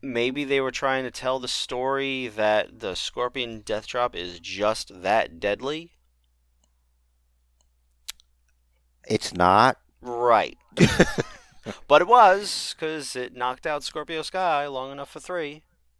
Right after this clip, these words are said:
Speaker 2: At, well, you know what, man? He does. He only has to be better than him for three seconds. Like, the veteran would know that.
Speaker 1: Yep. Uh, so, in response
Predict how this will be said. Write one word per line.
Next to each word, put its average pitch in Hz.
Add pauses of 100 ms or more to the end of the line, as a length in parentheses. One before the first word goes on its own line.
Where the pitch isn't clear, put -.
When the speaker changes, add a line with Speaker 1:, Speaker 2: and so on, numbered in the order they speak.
(340)
Speaker 2:
At, 120
well, 208
you 156
know 196
what, 202
man? 135
He 139
does. 165
He 139
only 170
has 156
to 156
be 139
better 123
than 113
him 113
for -
three 113
seconds. -
Like, 95
the 90
veteran 101
would 101
know 110
that. 87 (260)
Speaker 1:
Yep. 92 (1400)
Uh, 113
so, 117 (760)
in 135
response -